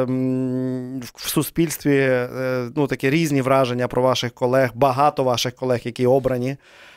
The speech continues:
Ось, е, ми їх не знаємо, вас ми знаємо. Ви є випускник Києво-Могилянської академії, е, Ки-, Українського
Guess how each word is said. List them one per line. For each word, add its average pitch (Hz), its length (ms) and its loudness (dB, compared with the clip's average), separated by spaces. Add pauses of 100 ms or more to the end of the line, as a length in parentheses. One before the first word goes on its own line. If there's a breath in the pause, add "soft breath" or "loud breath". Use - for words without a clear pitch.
(140 loud breath)
Ось, 135 500 2
е, 131 920 0
ми 151 160 2
їх 123 140 -2
не 143 100 2
знаємо, 180 380 0
вас 160 240 2
ми 156 80 -2
знаємо. 127 500 -2
Ви 139 160 0
є 139 80 2
випускник 135 640 -2
Києво-Могилянської 127 440 0
академії, 165 560 0
е, 127 540 0
Ки-, 131 140 -8
Українського 127 480 -2